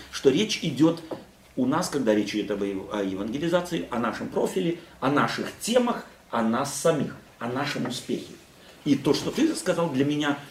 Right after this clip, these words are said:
очень, э, классически и очень примечательно. Меня задели. Мы скатываемся в религию,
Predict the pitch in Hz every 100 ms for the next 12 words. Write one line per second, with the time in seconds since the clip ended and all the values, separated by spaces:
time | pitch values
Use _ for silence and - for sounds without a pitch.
0 | - - 170 170 170 123 110 - 117 110
1 | 98 - - - - - - - - -
2 | 135 127 - 226 - - - 214 - 151
3 | - 156 170 170 180 - 165 170 175 -
4 | 147 - 98 76 - - - - - -
5 | 107 160 180 202 226 190 147 127 120 120
6 | 85 - - - - - - - - -
7 | - - - - - - 110 151 240 -
8 | - - - 151 170 180 180 170 - 196
9 | - 143 131 156 175 165 170 113 110 -